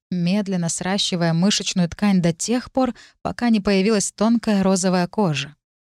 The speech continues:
Закончив, я размяла шею и встала с кровати. «Готово», — объявила я. «С ней всё будет в порядке. Ей нужно пить много жидкости». Крин бросился к Арабис и с явным облегчением взял её за руку.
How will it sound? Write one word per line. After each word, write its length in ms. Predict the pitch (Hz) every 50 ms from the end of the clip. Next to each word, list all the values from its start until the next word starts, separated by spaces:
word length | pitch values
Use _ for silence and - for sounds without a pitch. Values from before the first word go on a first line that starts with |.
| _ _
Закончив, 640 | - 160 165 165 - - 226 262 277 - 269 - -
я 140 | 233 233 226
размяла 440 | 220 214 208 214 220 214 202 185 185
шею 340 | - - 285 285 269 233
и 20 | 196
встала 320 | - - - 220 214 196
с 100 | 175 -
кровати. 560 | - 175 175 175 190 202 156 - - - - - _ _ _ _ _ _ _ _ _ -
«Готово», — 680 | 208 208 208 208 - - 254 247 226 196 170 165 156 165
объявила 460 | 165 156 175 190 175 175 180 170 170
я. 300 | 170 170 170 165 160 160 - _ _ _ _ _ _ -
«С 140 | - -
ней 200 | 262 269 247 226
всё 240 | 208 - - 233 208
будет 220 | 190 196 202 190 -
в 60 | -
порядке. 560 | 202 190 185 180 156 - - - - 160 - _ _ _ _ _ -
Ей 220 | 202 185 196 185
нужно 320 | 196 214 220 208 196 196 185
пить 200 | - 220 208 -
много 300 | 196 196 190 180 185 196
жидкости». 600 | 180 208 160 - - 170 - - - - - - _ _ _ _ _ _ _ _ _ _ _ _ _
Крин 280 | - 170 170 208 226 208
бросился 500 | 180 190 214 214 - 196 180 - 175 165
к 100 | - -
Арабис 400 | 226 233 226 202 180 185 - -
и 40 | 185
с 100 | - -
явным 300 | 208 208 202 202 185 185
облегчением 560 | 175 180 185 - - - 269 254 226 196 185
взял 280 | 180 165 190 196 196 185
её 160 | 185 175 175
за 200 | 165 220 214 180
руку. 300 | 156 143 - 165 151